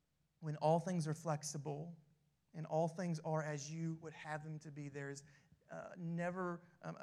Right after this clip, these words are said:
been a time, I think, in modern history when, uh, the truth of God's word, when the gospel itself has been under such threat inside and outside the walls of the church. And you and I must continue to be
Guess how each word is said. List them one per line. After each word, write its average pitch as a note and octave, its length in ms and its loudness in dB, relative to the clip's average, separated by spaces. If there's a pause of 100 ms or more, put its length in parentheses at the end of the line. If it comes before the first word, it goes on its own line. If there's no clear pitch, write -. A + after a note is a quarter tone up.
been F3 140 -2
a D3 60 -4
time, E3+ 360 -2
I D#3 80 2
think, E3 200 -2
in D3 120 -2
modern D#3+ 340 4
history D3+ 580 -4
when, D3 420 0 (320)
uh, D3+ 100 -2
the C3+ 120 -6
truth E3+ 600 -2
of D#3+ 120 -6
God's F3 380 6
word, F#3+ 560 0 (380)
when E3 120 -4
the D3 80 -2
gospel D#3 560 4
itself E3 500 0 (220)
has C#3+ 200 -6
been D#3+ 340 -2
under D#3+ 460 -2 (160)
such - 580 -6 (260)
threat D#3+ 400 0 (340)
inside E3+ 640 4
and D#3 100 0
outside D#3+ 500 4
the D#3 60 2
walls D3+ 280 2
of C#3 60 -6
the C#3 60 -6
church. D#3+ 340 -4
And D3+ 160 -2
you D3 260 2
and E3 120 0
I D#3 340 -2
must D3+ 380 -2
continue D3+ 520 -4
to D3 120 -10
be D3+ 280 0